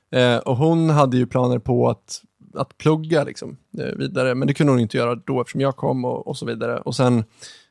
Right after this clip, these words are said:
när hon började komma upp i min ålder, eh, typ. Eller tidigare. Eh, eh, strax innan trettio, tror jag. Någonstans där.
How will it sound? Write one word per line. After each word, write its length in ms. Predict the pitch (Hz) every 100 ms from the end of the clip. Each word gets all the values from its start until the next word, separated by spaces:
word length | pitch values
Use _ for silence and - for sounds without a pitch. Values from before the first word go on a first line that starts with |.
| _ 131
när 180 | 123
hon 540 | 117 123 117 113 113 117 208 _ -
började 220 | 131 -
komma 200 | - 123
upp 160 | 117 143
i 280 | 135 127 139 _
min 260 | - 127 127
ålder, 360 | - - - -
eh, 60 | - -
typ. 140 | - - -
Eller 240 | 143 139 123 _
tidigare. 460 | - 123 127 113 - _ _ -
Eh, 180 | 151 - - _ - - - _ _ _ -
eh, 160 | - 117 139 - - -
strax 300 | - 135 -
innan 180 | 123 113
trettio, 400 | - 135 - -
tror 180 | - -
jag. 60 | -
Någonstans 360 | 127 120 -
där. 100 | -